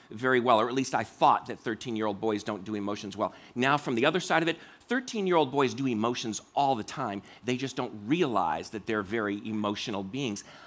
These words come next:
I, I just couldn't figure out, I couldn't wrap my mind around what was going on in the Psalms.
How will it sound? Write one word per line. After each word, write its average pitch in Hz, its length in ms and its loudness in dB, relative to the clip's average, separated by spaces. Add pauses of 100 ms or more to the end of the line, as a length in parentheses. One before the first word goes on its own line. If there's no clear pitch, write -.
(160)
I, 143 160 -2
I 160 100 2
just 220 300 -4
couldn't 247 260 -2
figure 208 480 -4
out, 202 220 2
I 139 80 -6
couldn't 208 380 -8
wrap 156 340 -6
my 151 220 -4
mind 143 840 -4 (480)
around 143 460 -4
what 156 180 -8
was 170 140 -6
going 151 340 -6
on 135 240 -6
in 131 80 -6
the 120 80 -8
Psalms. 208 400 -8